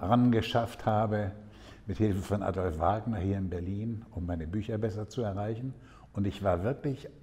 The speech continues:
ziemlich weit oben, nämlich oben rechts sind meine Simenons. Also da stehen die Maigret und darüber die, die Romane,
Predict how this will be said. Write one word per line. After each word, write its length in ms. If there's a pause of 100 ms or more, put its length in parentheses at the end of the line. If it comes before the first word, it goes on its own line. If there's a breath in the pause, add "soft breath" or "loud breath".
ziemlich 440
weit 300
oben, 440
nämlich 420
oben 260
rechts 680 (300 loud breath)
sind 300
meine 520
Simenons. 1000
Also 260
da 160
stehen 300
die 100
Maigret 720 (480 loud breath)
und 140
darüber 400
die, 340
die 160
Romane, 760